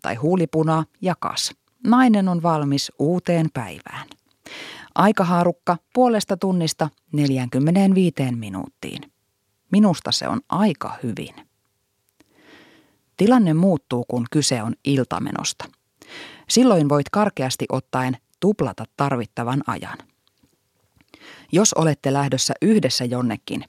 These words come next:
ja naisellasi kestää ja kestää – istu rauhassa alas. Kuuntele kylpyhuoneesta kantautuvia ääniä ja onnittele itseäsi. Hänellä kestää, koska silloin hän laittautuu siellä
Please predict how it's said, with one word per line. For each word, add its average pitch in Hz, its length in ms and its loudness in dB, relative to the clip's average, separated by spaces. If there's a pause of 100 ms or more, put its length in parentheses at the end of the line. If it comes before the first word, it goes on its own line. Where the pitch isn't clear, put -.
(220)
ja 208 120 4
naisellasi 143 720 2
kestää 131 580 -4
ja 113 240 -6
kestää – - 640 -8 (680)
istu 196 320 0
rauhassa 120 640 -4
alas. - 420 -8 (1120)
Kuuntele 147 500 2
kylpyhuoneesta 117 800 0
kantautuvia 120 840 -4
ääniä 123 420 -4 (440)
ja 127 100 -4 (100)
onnittele 147 680 0 (220)
itseäsi. - 720 -4 (1120)
Hänellä 160 440 4
kestää, 120 480 -2
koska - 300 -2
silloin 165 460 2
hän 120 220 -4
laittautuu 117 600 -6
siellä 110 400 -6